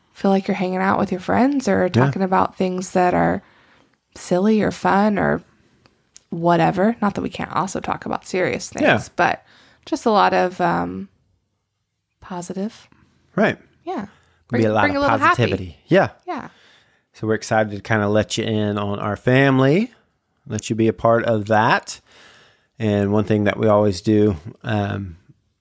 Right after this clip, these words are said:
Speaker 2: with our family is try to be as honest as possible. So we're
Speaker 1: Mm-hmm.
Speaker 2: gonna do that as well. So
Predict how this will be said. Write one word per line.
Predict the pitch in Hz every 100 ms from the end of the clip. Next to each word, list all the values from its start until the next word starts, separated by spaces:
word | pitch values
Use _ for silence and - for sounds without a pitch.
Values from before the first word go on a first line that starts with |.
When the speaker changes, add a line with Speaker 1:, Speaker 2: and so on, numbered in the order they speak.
| _
Speaker 2:
with | 160 127 139
our | 101
family | - 104 101 104 104
is | 104 101 - - -
try | - 104
to |
be | 107 - _ -
as | 113 107
honest | 98 113 -
as | 143
possible. | 170 269 - 101 - -
So | 196
we're | 110
Speaker 1:
Mm-hmm. | 113
Speaker 2:
gonna | 113
do | 113
that | 120 120
as | 113
well. | 117 120 147
So | - 110